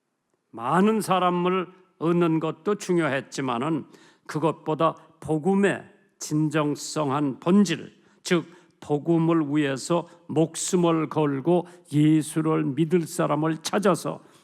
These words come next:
세례를 줬다고 하죠. 하비 칵스라고 하는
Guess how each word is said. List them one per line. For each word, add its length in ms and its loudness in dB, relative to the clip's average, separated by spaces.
세례를 760 -6
줬다고 560 -12
하죠. 280 -14
하비 320 -2
칵스라고 720 -4
하는 420 -6